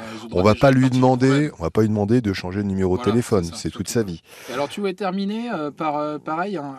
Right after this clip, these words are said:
Speaker 1: une petite histoire moi, qui me fait toujours rire, c'est une, <laughs> une livraison de, de, de colis qui tourne au fiasco.
Speaker 2: Eh ben, j'ai envie de te dire que quand tu veux commander un aspirateur, tu peux commander de l'eau. Si tu commandes
Speaker 1: Mhm.
Speaker 2: de l'eau, tu reçois un aspirateur. C'est ce qui est arrivé à
Speaker 1: C'est
Speaker 2: Hervé.
Speaker 1: bien, ça.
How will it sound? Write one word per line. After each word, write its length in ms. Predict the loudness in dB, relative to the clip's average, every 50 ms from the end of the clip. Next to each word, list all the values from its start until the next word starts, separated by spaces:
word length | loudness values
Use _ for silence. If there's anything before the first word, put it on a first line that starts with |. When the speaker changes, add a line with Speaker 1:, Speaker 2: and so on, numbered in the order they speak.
| -14
Speaker 1:
une 120 | -14 -14 -14
petite 300 | -14 -14 -16 -16 -14 -16
histoire 240 | -12 -10 -8 -8 -8
moi, 80 | -8
qui 100 | -10 -10
me 60 | -10
fait 120 | -10 -10 -10
toujours 340 | -8 -6 -4 -4 -2 -2 -2
rire, 160 | -2 -2 -4 -4
c'est 200 | -6 -6 -6 -6
une, 220 | -6 -6 -6 -8 -4 0 0
<laughs> 160 | 0 0 0
une 120 | -4 -6
livraison 440 | -4 -4 -2 -2 -2 -2 -2 -2 -2
de, 60 | -4 -4 -6
de, 340 | -6 -4 -4 -4 -4 -4 -6
de 100 | -6 -4
colis 360 | 0 2 2 2 2 -2 -6
qui 100 | -8 -10
tourne 220 | -8 -6 -4 -4
au 40 | -6
fiasco. 360 | -6 -8 -8 -8 -8 -10 -14 -14 -6 -2 2
Speaker 2:
Eh 80 | 4
ben, 120 | 6 6 6
j'ai 100 | 6 6
envie 120 | 4 4
de 80 | 4 4
te 60 | 4
dire 180 | 6 6 4 4
que 120 | 2 0
quand 240 | 2 6 8 6 6
tu 420 | 6 2 2 4 6 6 6 4
veux 200 | 4 4 4 4
commander 360 | 6 4 4 4 4 4 4 4
un 80 | 4
aspirateur, 720 | 2 2 0 -2 0 0 0 0 2 4 4 4 4 4 0 -6 -10
tu 140 | -14 -12 -4
peux 160 | 0 0 2
commander 420 | 4 4 4 4 4 4 4 4 4
de 100 | 4 2
l'eau. 260 | 4 6 6 4 4 2 -4 _ _ _ _ _ _ _ _ _ -8
Si 140 | -8 -4
tu 140 | -2 -2 0
commandes 300 | 4 4 6 6 6 4
Speaker 1:
Mhm. 40 | 4
Speaker 2:
de 80 | 4 4
l'eau, 200 | 6 6 4 4
tu 120 | 2 0
reçois 260 | -2 -2 0 2 2
un 60 | 2
aspirateur. 580 | 2 2 0 0 0 2 2 2 2 0 0 0
C'est 140 | -2 -4 -6
ce 80 | -4
qui 80 | -2 0
est 100 | 2 4
arrivé 360 | 2 2 2 0 0 2 2
à 20 | 4
Speaker 1:
C'est 60 | 2
Speaker 2:
Hervé. 260 | 2 2 2 2 2 2
Speaker 1:
bien, 100 | 0 -4
ça. 60 | -10